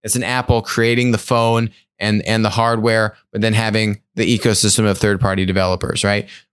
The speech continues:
This is Zillow's linear business model, where they're saying, "Hey, if I put a Zillow offer price on your home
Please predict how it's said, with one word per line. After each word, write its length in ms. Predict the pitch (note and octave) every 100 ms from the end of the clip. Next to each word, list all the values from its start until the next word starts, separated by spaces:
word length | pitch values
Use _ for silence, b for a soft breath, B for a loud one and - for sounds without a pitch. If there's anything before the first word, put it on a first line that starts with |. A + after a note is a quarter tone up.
| _ _ _
This 340 | C#3 A#3 - -
is 420 | D3+ D3 B2+ A2
Zillow's 640 | C#3 C#3 B2+ B2 A2+ - - _
linear 840 | A#2 B2 B2 A#2+ A2+ G#2+ G#2 F#2+ _ _ _
business 340 | A#2+ A2 A2+ -
model, 360 | F#2 E2 - -
where 140 | - A#2+
they're 240 | C3 F#3+
saying, 500 | G3 C3+ A#2+ A2+ G#2+ _ _ _ _
"Hey, 380 | F#3 F3 G2 - -
if 160 | A#2
I 160 | C3+ F3
put 220 | - F3+
a 40 |
Zillow 420 | A#2+ G#2+ C#3+ C#3+ B2
offer 360 | B2+ A#2+ A2+
price 380 | - C3+ C3 A#2+
on 120 | F#2+
your 160 | G2+ C3
home 480 | A2 E3 C#3+ F2+